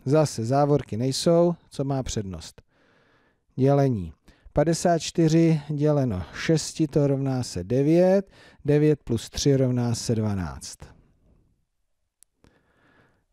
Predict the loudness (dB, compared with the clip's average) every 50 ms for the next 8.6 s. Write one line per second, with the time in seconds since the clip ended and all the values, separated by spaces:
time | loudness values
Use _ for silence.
0 | _ _ _ 0 0 2 2 2 2 4 4 6 6 6 6 6 6 4 4 4
1 | 2 0 -2 -6 _ _ _ _ _ _ _ _ _ _ _ _ _ _ -10 -8
2 | -6 -4 -2 -2 -4 -4 -4 -4 -4 -4 -4 -2 0 0 0 0 0 -2 -2 -2
3 | -2 -4 -4 -4 -2 -2 -2 0 2 2 2 2 2 0 0 -2 -4 -10 -14 -14
4 | -16 _ -20 -20 -20 -20 -20 -2 2 2 4 4 4 2 0 -2 _ 2 2 2
5 | 2 -4 -8 -2 0 2 2 2 2 0 -2 -2 -2 -2 -2 0 2 2 2 2
6 | 2 0 -2 -2 -4 -2 -2 0 0 0 0 0 0 -2 -2 -4 -4 -2 -2 -2
7 | 0 0 0 0 0 -2 -2 -2 -2 -2 0 2 0 -2 -2 0 _ -4 -2 -2
8 | -4 0 2 2 2 2 2 -2 -4 -4 -4 -6